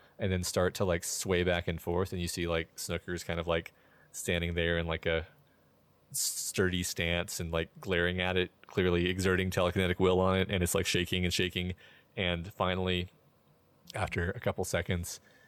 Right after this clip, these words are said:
the, uh, the electronic box on the side, like, splits and tears off and explodes.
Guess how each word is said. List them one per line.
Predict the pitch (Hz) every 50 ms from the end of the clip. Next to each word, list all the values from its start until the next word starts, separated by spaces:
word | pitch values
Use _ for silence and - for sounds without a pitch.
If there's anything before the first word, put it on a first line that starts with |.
| _ _ - -
the, | 120 101 95 87 85 85 85 82 85 - _ _ _ -
uh, | - 87 82 80 87 95 95
the | 90 82 - -
electronic | 104 87 87 - - - 87 85 80
box | 85 80 80 - - -
on | 87
the | 85
side, | - - 95 85 85 85 82
like, | 82 80 80 -
splits | - - - - 90 82 - - - -
and | 95 90 - _ _ _
tears | - 90 85 82 82
off | 82 80 80 82 - -
and | 82 82
explodes. | - - - - 85 85 87 90 90 87